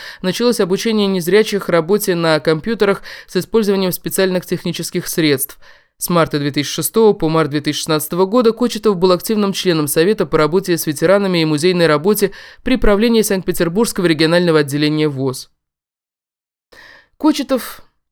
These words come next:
автор четырёх научно-технических работ. Им написано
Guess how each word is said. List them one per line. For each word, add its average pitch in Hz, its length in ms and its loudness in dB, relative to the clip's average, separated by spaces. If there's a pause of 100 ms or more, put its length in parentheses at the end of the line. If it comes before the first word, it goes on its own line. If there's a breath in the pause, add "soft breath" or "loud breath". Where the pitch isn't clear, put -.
автор 240 300 2
четырёх 226 380 0
научно-технических 202 1040 -2
работ. 160 420 2 (300 loud breath)
Им 208 180 0
написано 185 640 -2